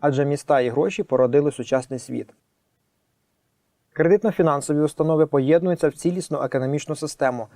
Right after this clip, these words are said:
яка визначає напрями господарського розвитку держав. Збільшення обсягу світової торгівлі та поява нематеріальних грошово-кредитних механізмів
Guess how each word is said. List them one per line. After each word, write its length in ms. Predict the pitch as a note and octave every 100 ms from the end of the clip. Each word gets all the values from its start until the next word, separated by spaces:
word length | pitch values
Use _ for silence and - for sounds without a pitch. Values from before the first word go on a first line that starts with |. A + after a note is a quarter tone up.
| _
яка 220 | C#3 D3
визначає 560 | C#3+ C3 C3 B2+ D3 B2
напрями 460 | C3 D#3 E3 C3+
господарського 760 | B2 C3 - D3+ D#3 - B2 A#2+
розвитку 420 | C3+ C3 C3+ C#3
держав. 400 | B2+ B2+ B2 G#2 - _ _ _ _ _ _ _ _ _ _ _ _
Збільшення 540 | B2+ C3 F#3+ - D3
обсягу 520 | C#3 E3 D#3 - B2 B2+
світової 460 | C#3+ D3 C#3 C#3
торгівлі 460 | B2+ C3+ A2+ D3+ B2+
та 140 | B2+
поява 380 | - C3+ C#3 C3
нематеріальних 840 | C#3 D3 C3 C#3 C#3 B2+ A#2+ G#2+
грошово-кредитних 1120 | B2+ B2 C#3 D3+ C3 B2+ C#3+ C3+ C3+ B2 A2+
механізмів 600 | B2 A#2 C3 F3 E3+ C#3